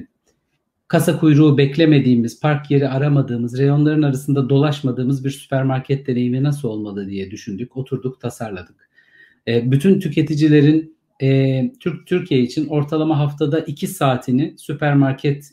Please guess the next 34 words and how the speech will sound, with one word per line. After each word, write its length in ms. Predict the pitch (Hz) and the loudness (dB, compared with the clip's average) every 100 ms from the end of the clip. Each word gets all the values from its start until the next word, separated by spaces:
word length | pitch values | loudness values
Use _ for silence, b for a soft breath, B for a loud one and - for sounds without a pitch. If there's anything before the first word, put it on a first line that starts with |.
| - | -12
işi 260 | 135 123 | -8 -6
için 260 | 107 - 107 | -8 -10 -12
harcadığını, 840 | 95 110 95 104 90 98 92 92 - _ - | -10 -12 -12 -14 -12 -10 -8 -10 -16 _ -14
e, 340 | 92 92 90 90 87 - - - | -12 -10 -10 -12 -16 -20 -20 -8
araştırmalar 640 | 117 104 - 101 95 92 | -6 -6 -8 -8 -6 -8
gösterdi. 680 | 92 95 - 92 87 - 147 b b b b b - | -8 -14 -14 -14 -14 -8 -8 b b b b b -4
E, 40 | |
haftada 400 | 117 143 143 160 | 0 2 2 4
iki 200 | 156 151 | 4 2
saat, 320 | - 156 143 | 2 2 4
yılda 300 | 151 143 147 | 6 6 6
dört 280 | 135 156 143 | 6 4 4
günden 340 | 131 120 127 127 | 2 4 2 0
fazla 340 | 117 110 139 | -2 -2 -2
vakit 280 | 117 - 120 | -2 -6 -12
ediyor. 300 | 98 87 98 254 - | -12 -12 -16 -18 -12
E, 180 | 113 104 | -10 -6
yılda 460 | 123 147 147 147 | 0 2 2 4
dört 280 | 135 160 147 | 4 2 4
günden 340 | 139 139 135 | 4 6 4
fazla 400 | 135 135 131 131 | 2 0 0 0
vaktini 520 | 120 120 - 123 123 120 b b b - | -2 -4 -2 0 0 -2 b b b -2
bu 160 | 165 | 0
kadar 280 | 196 143 147 | 2 4 4
yoğun 360 | 131 135 147 143 | 6 6 6 4
çalışan, 640 | 147 110 - 101 98 - - | 0 -4 -6 -12 -12 -14 -16
e, 180 | 110 104 104 107 104 117 | -12 -12 -14 -14 -16 -4
büyük 280 | 123 170 - | 0 0 2
metropollerde 840 | 143 139 143 143 131 131 127 135 | 0 2 -2 0 2 2 2 0
bu 80 | 143 | -2
kadar 340 | 143 135 131 - | -2 -2 -2 -4
trafikte 500 | 131 131 143 143 120 | -6 -4 -4 -4 -4
vakit 320 | 120 147 139 | -4 -8 -8
harcayan 520 | 113 101 107 98 101 | -10 -10 -10 -10 -12